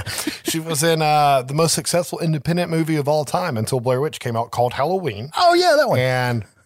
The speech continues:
Speaker 1: yeah, yeah. And Prom Night and Terror Train and Scream Queens. And I always think of True Lies. But so many other films. I love that movie. It's just hilarious. We gotta find a way to cover that one day, just so we can quote it a bunch.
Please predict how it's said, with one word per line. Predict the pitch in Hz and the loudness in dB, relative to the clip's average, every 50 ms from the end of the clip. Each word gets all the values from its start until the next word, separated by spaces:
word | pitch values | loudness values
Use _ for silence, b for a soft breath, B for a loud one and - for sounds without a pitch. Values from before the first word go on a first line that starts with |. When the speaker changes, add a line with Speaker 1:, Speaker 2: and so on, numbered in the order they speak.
| _ _ - | _ _ -8
Speaker 1:
yeah, | 127 127 147 175 214 269 - | -4 0 0 2 0 0 0
yeah. | 156 170 190 - | 0 0 0 0
And | - 135 127 117 104 - | -2 -2 -2 -2 -2 -2
Prom | - 135 139 151 165 165 | 0 2 2 2 2 2
Night | 165 160 160 160 160 156 160 160 147 - - - - - - | 2 2 2 2 2 2 0 -2 -4 -6 -10 -12 -12 -10 -8
and | 117 117 113 107 104 98 | -6 -6 -4 -4 -6 -6
Terror | - - 151 156 156 147 | -6 -6 -2 -2 -2 -2
Train | 127 - - 143 143 143 139 135 135 131 120 | -2 -2 -2 -2 -2 -2 0 -2 -2 -2 -4
and | 101 95 95 95 92 85 - | -6 -8 -10 -10 -10 -12 -12
Scream | - - - 156 160 160 151 135 | -10 -6 -2 -2 0 0 -2 -2
Queens. | - 147 147 147 143 143 139 135 127 120 | -2 -2 0 0 0 0 -2 -2 -4 -4
And | 127 113 113 | -4 -2 0
I | 110 | 0
always | 113 117 117 117 - | 0 0 0 -2 -4
think | - 117 104 - | -4 -6 -8 -8
of | 101 | -6
True | - - 117 | -6 -6 -4
Lies. | 107 107 107 101 95 95 92 - - - - B B B B B B B B B B B B B _ _ _ _ _ | -2 0 0 0 0 -2 -4 -8 -12 -14 -14 B B B B B B B B B B B B B _ _ _ _ _
But | - 135 117 135 135 131 120 117 - | -6 0 2 4 4 4 4 2 2
so | - - - 208 226 | 0 0 2 4 4
many | 226 220 190 165 143 | 4 4 4 4 2
other | 127 117 113 104 | 2 2 0 0
films. | - 117 107 98 98 110 - - - - _ _ _ _ _ _ _ _ _ _ _ _ _ _ _ _ _ _ _ - - | -2 -2 -2 -2 -2 -2 -2 -4 -6 -6 _ _ _ _ _ _ _ _ _ _ _ _ _ _ _ _ _ _ _ -8 -4
I | - 131 | -2 0
love | 135 127 120 104 | 2 2 2 2
that | 104 101 | 2 0
movie. | 101 101 95 87 95 | -2 -2 -4 -4 -6
It's | - - | -6 -6
just | 104 95 - | -8 -8 -8
hilarious. | 104 90 90 85 85 82 82 78 - - - - | -6 -6 -6 -6 -6 -8 -10 -12 -12 -12 -8 -6
We | - 220 233 240 233 | -6 -4 -2 -2 0
gotta | 135 135 127 | 0 0 0
find | - - 139 123 | 0 0 0 0
a | 120 | 0
way | 113 | 0
to | 107 104 | -2 -2
cover | - - 120 107 107 | -2 -2 -2 -2 0
that | 101 107 107 101 | 0 0 0 0
one | 107 107 107 | -2 -2 -2
day, | 101 107 98 90 92 | -2 -4 -4 -4 -6
just | 95 107 101 - | -6 -6 -6 -6
so | - | -8
we | 110 | -8
can | - 101 92 98 | -8 -8 -10 -8
quote | - 123 120 110 101 | -4 -2 -2 0 -2
it | 104 90 | -4 -6
a | 95 | -8
bunch. | 85 90 87 85 - - - - | -8 -6 -6 -6 -6 -8 -8 -8